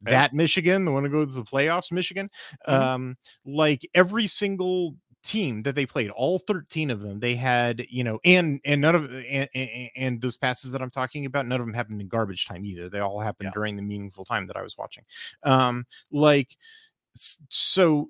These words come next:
Speaker 2: so, and that was Shager and that was Coach Chang, you know, it was like, it was a different receiver core. They, they sort of had to hit the refresh button on the receiver core for twenty twenty-three, but, like, the basic principles were all there. Um,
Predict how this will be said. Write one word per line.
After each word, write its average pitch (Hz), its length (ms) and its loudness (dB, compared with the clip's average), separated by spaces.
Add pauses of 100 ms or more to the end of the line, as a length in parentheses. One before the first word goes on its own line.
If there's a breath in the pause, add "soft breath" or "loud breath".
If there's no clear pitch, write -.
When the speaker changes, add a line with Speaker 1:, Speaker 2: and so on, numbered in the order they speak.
Speaker 2:
so, - 360 -6
and 143 200 6
that 143 100 10
was 135 140 6
Shager 147 580 4
and 135 100 4
that 135 120 4
was 131 140 -2
Coach - 300 -2
Chang, 110 400 -2
you 117 100 -4
know, 127 260 0
it 123 260 -4
was 131 200 -6
like, 120 380 0
it 139 240 -4
was 135 200 6
a 120 40 4
different 113 360 0
receiver 107 400 -2
core. 104 180 -2
They, 107 160 0
they 98 120 -10
sort 107 280 -2
of 107 40 4
had 110 100 2
to 101 80 -4
hit 101 220 0
the 92 100 -8
refresh 101 500 -2
button 98 280 -4
on 95 100 -6
the 90 80 -8
receiver 90 500 -6
core 98 140 -6
for 95 160 -14
twenty 90 240 -12
twenty-three, 92 600 -12
but, 117 200 -4
like, 110 340 0
the 104 100 -4
basic 117 360 4
principles 117 540 -6
were 123 120 -2
all 123 100 -2
there. 127 180 -6 (420 loud breath)
Um, 123 400 4